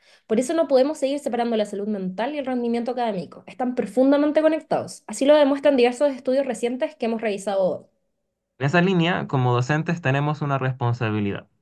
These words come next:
Speaker 2: Ajustar nuestras prácticas, cuidar los tiempos y promover el descanso. Esta mirada interdisciplinaria nos invita a dejar de ver al aprendizaje solo como una acumulación de contenido y empezar a entenderlo más como un proceso que involucra dimensiones cognitivas,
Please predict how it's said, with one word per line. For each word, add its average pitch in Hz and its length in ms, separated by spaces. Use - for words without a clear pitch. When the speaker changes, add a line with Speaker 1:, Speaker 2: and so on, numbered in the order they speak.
Speaker 2:
Ajustar 120 400
nuestras 127 360
prácticas, 135 680
cuidar 107 320
los 101 200
tiempos 143 520
y 127 100
promover 120 400
el 123 100
descanso. 120 480
Esta 131 220
mirada 147 260
interdisciplinaria 151 840
nos 131 160
invita 127 320
a 131 40
dejar 117 340
de 127 100
ver 135 160
al 139 120
aprendizaje 139 600
solo 139 280
como 135 180
una 139 120
acumulación 127 600
de 139 80
contenido 120 540
y 104 80
empezar 104 320
a - 20
entenderlo 117 460
más 135 240
como 139 180
un 139 80
proceso 131 400
que 135 80
involucra 123 460
dimensiones 117 500
cognitivas, 143 680